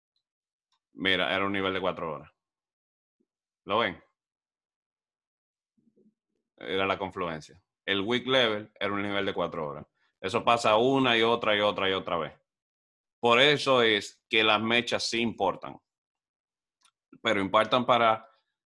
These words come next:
para otro tipo de factores que tú te vas a dar cuenta si tú bajas de marco de tiempo. Y también una mecha te saca. O sea, eso es más, más obvio de ahí no se puede. Entonces,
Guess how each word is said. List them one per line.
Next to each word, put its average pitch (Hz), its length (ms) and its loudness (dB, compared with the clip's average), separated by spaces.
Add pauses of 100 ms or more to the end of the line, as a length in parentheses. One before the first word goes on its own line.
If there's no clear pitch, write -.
(240)
para 98 720 6
otro 104 260 0
tipo 117 300 0
de 110 200 4
factores 98 580 0
que 87 120 -6
tú 82 180 -16
te 98 80 -2
vas 95 160 2
a 104 80 4
dar 98 200 0
cuenta 95 480 -2 (100)
si 90 200 -10
tú 95 120 -8
bajas 92 240 4
de 92 60 -2
marco 90 340 -2
de 82 80 -6
tiempo. 73 400 -12 (960)
Y 147 140 0
también 131 400 4
una 120 180 2
mecha 113 260 -2
te - 100 -6
saca. 120 320 -2 (540)
O - 20 -20
sea, 71 420 -8 (800)
eso 80 480 -10
es - 720 -20
más, 82 300 -8
más 85 200 -6
obvio 87 240 -6
de 85 100 -8
ahí 82 140 -8
no 82 80 -14
se 80 120 -18
puede. 78 320 -10 (840)
Entonces, 113 540 2